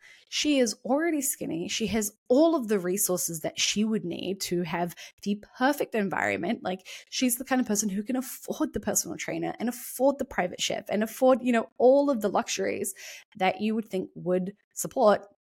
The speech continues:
uh, the per-, the perfect body. And I think a lot of people would also say that she does have this body that kind of represents a body standard or a beauty standard that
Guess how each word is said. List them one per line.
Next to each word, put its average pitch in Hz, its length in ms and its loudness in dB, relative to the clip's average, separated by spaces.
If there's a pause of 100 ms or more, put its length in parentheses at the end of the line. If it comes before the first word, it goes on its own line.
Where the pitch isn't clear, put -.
(380)
uh, 175 460 -2
the 226 400 0
per-, 247 380 4
the 277 80 4
perfect 330 280 2
body. - 340 2
And 320 220 0
I - 60 -2
think 330 160 -2
a - 20 -2
lot 320 120 2
of 320 60 -2
people 277 160 -2
would 285 120 0
also 269 200 0
say 240 180 2
that - 180 -2
she - 160 2
does 330 240 6
have 175 260 -2
this 175 180 -2
body 180 320 -2
that 170 180 -2
kind 196 160 -4
of 170 80 -4
represents 160 480 -6
a 180 40 -8
body 170 220 -4
standard - 380 -4
or 160 80 -2
a 160 60 -4
beauty 180 280 -4
standard - 400 -4
that - 240 0